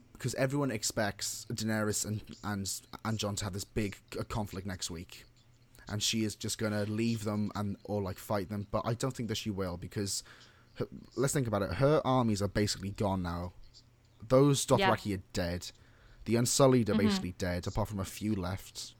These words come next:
Speaker 1: Um, also, I think, I
Speaker 2: Yep.
Speaker 1: think Grey Worm should have also died too,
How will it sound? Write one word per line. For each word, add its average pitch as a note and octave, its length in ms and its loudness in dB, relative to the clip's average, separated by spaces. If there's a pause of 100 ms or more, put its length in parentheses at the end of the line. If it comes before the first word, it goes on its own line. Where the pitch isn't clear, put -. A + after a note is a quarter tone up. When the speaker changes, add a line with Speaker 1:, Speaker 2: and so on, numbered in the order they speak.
(120)
Speaker 1:
Um, A2 340 2
also, C3+ 220 2
I C3+ 80 4
think, E3 260 -4 (320)
I C3+ 60 4
Speaker 2:
Yep. G#3 120 6
Speaker 1:
think D#3 120 -2 (340)
Grey A2+ 220 2
Worm G2+ 160 0
should F#2+ 180 -4
have F2+ 100 -2
also F2 240 -4
died F2+ 320 -4
too, F#2 300 -4